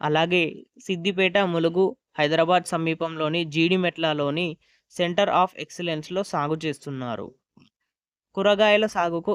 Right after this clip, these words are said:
ఎంపికైన రైతులకు ఈ నారుతో పాటు విత్తనాలు కూడా సబ్సిడీపై అందజేయడం జరుగుతుంది.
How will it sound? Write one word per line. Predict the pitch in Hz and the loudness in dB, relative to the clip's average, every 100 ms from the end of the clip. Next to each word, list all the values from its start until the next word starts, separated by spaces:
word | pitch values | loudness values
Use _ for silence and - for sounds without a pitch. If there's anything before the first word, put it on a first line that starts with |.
| - | -2
ఎంపికైన | 165 165 185 175 175 175 247 - _ _ | -4 -4 -6 -6 -4 -4 -6 -8 _ _
రైతులకు | - 151 165 170 165 208 208 | -2 0 2 0 -2 -2 -4
ఈ | 185 185 | -2 -2
నారుతో | 170 156 165 170 196 | 0 0 0 0 -2
పాటు | 196 143 143 208 269 _ _ _ - | 0 0 0 -2 -4 _ _ _ -8
విత్తనాలు | 165 196 190 185 185 | -2 0 2 2 2
కూడా | 185 175 196 | -2 0 0
సబ్సిడీపై | - 147 - 190 180 170 202 | -2 -6 -6 -6 -4 -4 -6
అందజేయడం | - 160 165 156 160 160 190 | -4 -2 0 2 2 2 0
జరుగుతుంది. | 156 151 143 127 113 | 2 0 -2 -6 -6